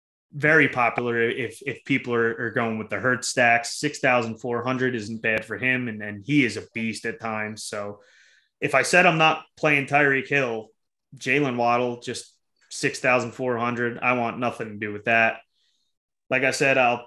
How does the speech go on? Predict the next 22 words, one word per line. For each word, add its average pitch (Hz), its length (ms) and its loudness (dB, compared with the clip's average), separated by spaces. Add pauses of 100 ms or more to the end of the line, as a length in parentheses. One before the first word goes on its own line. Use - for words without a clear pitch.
I'll 127 120 -2
play 139 320 2
Higgins 165 420 2
at 151 120 -8
six - 260 -6
thousand 143 420 4
one 143 140 -2
hundred. 139 420 0
I 110 120 -2
like 107 260 -6
D 135 160 0
J 127 180 4
Moore 139 360 4
at 135 120 -2
six - 300 -6
thousand. 131 600 2 (420)
Mike, 139 380 2 (460)
we 135 140 -2
can 143 120 2
lead 143 200 6
into 135 200 0
this. 131 460 -2